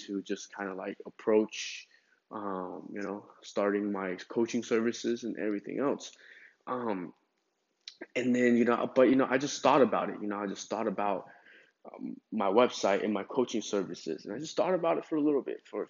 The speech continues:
few seconds, ten seconds or so. And then, and then I realized, "Oh my gosh, like, this, I can create an online course and then I can do this, blah, blah, blah, blah, blah." I don't wanna give out my,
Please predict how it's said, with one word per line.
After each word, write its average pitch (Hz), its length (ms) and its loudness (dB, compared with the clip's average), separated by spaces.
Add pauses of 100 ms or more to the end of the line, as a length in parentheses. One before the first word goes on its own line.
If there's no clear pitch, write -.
few 170 140 -4
seconds, 147 580 -6 (400)
ten 151 160 -2
seconds 101 380 -2
or 95 100 -6
so. 95 300 0
And 135 160 2
then, 135 260 4 (360)
and 139 140 0
then 147 120 2
I 131 60 2
realized, 123 480 2
"Oh - 40 -4
my 117 160 -4
gosh, 120 480 2
like, 98 240 -8 (340)
this, - 260 -12
I 107 120 -8
can 107 120 -6
create 104 280 -2
an 101 60 -4
online 104 300 -2
course 127 520 4
and 98 80 -6
then 98 120 -4
I 98 100 -4
can 95 260 -6 (640)
do 101 140 2
this, 127 320 10
blah, 101 240 0
blah, 123 320 2
blah, 101 240 0
blah, - 0 -
blah." 117 360 -2 (360)
I - 40 -2
don't 117 100 4
wanna 104 180 2
give 101 160 4
out 101 180 4
my, 78 180 -6